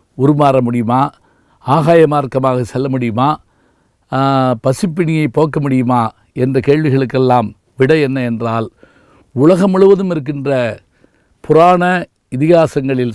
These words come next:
சொல்லப்படுகின்ற அந்த மித் என்று சொல்லக்கூடியவற்றில் இப்படிப்பட்ட கற்பனைகள் உண்டு. இவற்றையெல்லாம் நாம் ஏற்-, ஏற்றுக்கொண்டு அவற்றினுடைய கதைகளை மட்டும், அவற்றில் சொல்லப்படுகின்ற கருத்துக்களை மட்டும் வைத்துக்கொண்டு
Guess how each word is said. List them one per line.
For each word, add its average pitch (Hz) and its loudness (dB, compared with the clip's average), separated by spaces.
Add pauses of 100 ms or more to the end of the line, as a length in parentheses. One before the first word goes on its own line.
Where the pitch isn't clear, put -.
சொல்லப்படுகின்ற 117 -4 (340)
அந்த 123 0
மித் 147 -2
என்று 131 0
சொல்லக்கூடியவற்றில் 117 -2
இப்படிப்பட்ட 127 -4
கற்பனைகள் 127 -2
உண்டு. 110 -4 (720)
இவற்றையெல்லாம் 156 4 (120)
நாம் 135 -2
ஏற்-, 139 0
ஏற்றுக்கொண்டு 127 -2 (680)
அவற்றினுடைய 135 0
கதைகளை 180 0
மட்டும், 160 -6
அவற்றில் 135 -6
சொல்லப்படுகின்ற 139 -4
கருத்துக்களை 143 -4
மட்டும் 135 -6
வைத்துக்கொண்டு 117 -4